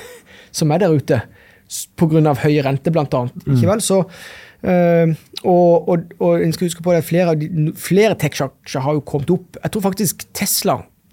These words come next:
Speaker 1: nå skal jeg jo ikke nødvendigvis kalle det for et tech-selskap, men det er jo flere av de som har bare kommet opp, eh, ifra det i bunn-, bunnen, eh, vi har sett,
Speaker 2: Mm.
Speaker 1: men de har jo fremdeles et godt stykke opp
Speaker 2: Til tidligere
Speaker 1: til,
Speaker 2: toppnivå, ja.
Speaker 1: til, til
Speaker 2: Mm.
Speaker 1: toppen, og, og de som,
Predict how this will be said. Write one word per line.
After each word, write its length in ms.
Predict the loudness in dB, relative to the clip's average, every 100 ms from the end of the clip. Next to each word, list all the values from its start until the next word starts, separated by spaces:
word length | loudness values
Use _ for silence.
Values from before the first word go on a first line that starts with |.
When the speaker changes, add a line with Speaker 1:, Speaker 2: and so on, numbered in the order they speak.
| -16
Speaker 1:
nå 80 | -8
skal 160 | -6
jeg 60 | -4
jo 20 |
ikke 120 | -4 -2
nødvendigvis 280 | -2 -2 -2
kalle 160 | -2
det 100 | 0
for 140 | -2 -4
et 80 | -6
tech-selskap, 920 | -10 _ -4 0 0 0 -2 -4 -4
men 120 | -4 -6 -12 -20 -20 _ -2
det 80 |
er 60 | -2
jo 20 |
flere 220 | 2 2 2
av 60 |
de 40 | 0
som 140 | -2
har 60 | -2
bare 140 | -2
kommet 240 | -4 -4 -2
opp, 320 | -4 -4 -16 -16 _ _
eh, 720 | 0 2 2 2 2 2 0 -2 -2
ifra 300 | -4 0 0
det 80 | 2
i 80 | 2
bunn-, 400 | 2 2 2 0 -4 -6 0
bunnen, 320 | 2 4 2 -2 -6
eh, 400 | -4 -2 -2 -2 -2
vi 160 | 0
har 80 | 0
sett, 320 | -2 -4 -6 -14 -4
Speaker 2:
Mm. 180 | 0 2
Speaker 1:
men 100 | 2
de 80 | 2
har 80 | 0
jo 60 | 0
fremdeles 360 | 2 2 2 0
et 80 |
godt 160 | -4 -4
stykke 240 | -6 -6 -6
opp 360 | -8 -10 -18 -20 _ _ _ _ _ _ _ -20 -20 -14 -2
Speaker 2:
Til 220 | 0 0
tidligere 320 | 0 0 0
Speaker 1:
til, 140 | 2 0
Speaker 2:
toppnivå, 240 | 0 0
ja. 120 | 2 0
Speaker 1:
til, 80 | -2
til 160 | 0
Speaker 2:
Mm. 60 | 2
Speaker 1:
toppen, 320 | 0 -2 -2
og, 140 | 2 2
og 140 | 2 2
de 120 | 2
som, 260 | 2 0